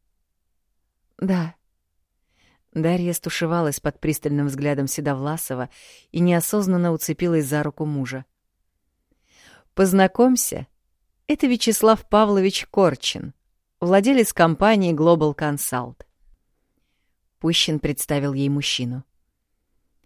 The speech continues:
«Очень приятно познакомиться», пролепетала Даша, не очень понимая, что это за компания,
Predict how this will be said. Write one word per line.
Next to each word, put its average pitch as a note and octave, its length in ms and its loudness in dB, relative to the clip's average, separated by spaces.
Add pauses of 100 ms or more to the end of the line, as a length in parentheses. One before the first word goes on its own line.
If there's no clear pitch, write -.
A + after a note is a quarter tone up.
(540)
«Очень G#3+ 360 -2
приятно F#3+ 480 -2
познакомиться», F3 800 -4 (840)
пролепетала D#3 640 -2
Даша, D3 360 -4
не C#3 160 -2
очень C#3+ 240 -6
понимая, C#3+ 420 -4
что - 240 -8
это C3 160 -8
за C3 140 -8
компания, A#2 720 -8